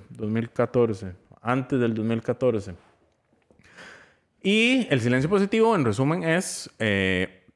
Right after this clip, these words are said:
que cuando uno tiene que hacer un trámite ante una institución pública, si la institución no le da respuesta en el plazo definido, ya sea por el trámite específico, la ley específica o el plazo general, que son treinta días naturales, me parece.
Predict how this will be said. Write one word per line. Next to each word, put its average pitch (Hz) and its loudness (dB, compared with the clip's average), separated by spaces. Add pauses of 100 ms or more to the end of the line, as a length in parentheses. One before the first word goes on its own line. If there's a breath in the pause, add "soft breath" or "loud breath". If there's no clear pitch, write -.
que 123 0
cuando 107 0
uno 131 -2
tiene 165 -2
que 156 -4
hacer 151 -2
un 170 -4
trámite 175 -2
ante 110 -2
una 101 0
institución 147 -4
pública, 185 2
si 151 -2
la 127 0
institución 120 -4
no 117 2
le 127 4
da 131 4
respuesta 147 -2
en 95 -2
el 95 -4
plazo 131 -2
definido, 151 0
ya 123 2
sea 123 2
por 92 -4
el 92 -6
trámite 110 -4
específico, 147 -4
la 90 0
ley 98 0
específica 139 -2
o 95 -2
el 90 -4
plazo 101 -2
general, 123 0
que 107 -4
son 107 -2
treinta 104 -6
días 123 -2
naturales, 123 0
me 127 -2
parece. 139 -2